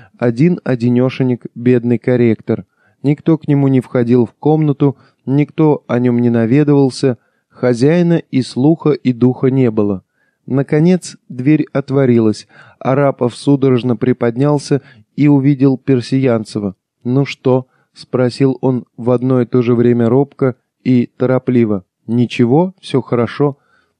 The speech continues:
«Ну!» вскрикнул, привскочив, обрадованный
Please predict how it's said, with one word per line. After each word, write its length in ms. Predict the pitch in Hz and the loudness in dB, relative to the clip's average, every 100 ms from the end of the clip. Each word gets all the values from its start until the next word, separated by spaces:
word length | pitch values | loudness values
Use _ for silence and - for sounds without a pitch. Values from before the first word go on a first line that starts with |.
| - | -6
«Ну!» 440 | 131 156 156 101 _ | -2 2 0 -2 _
вскрикнул, 760 | - - - 147 151 143 135 - _ _ | -20 -6 0 0 0 0 -2 -4 _ _
привскочив, 720 | - 117 - 117 110 - 139 - - | -4 -4 -2 -4 -2 -4 -6 -8 -6
обрадованный 720 | 117 113 123 120 113 117 | -2 0 0 0 0 0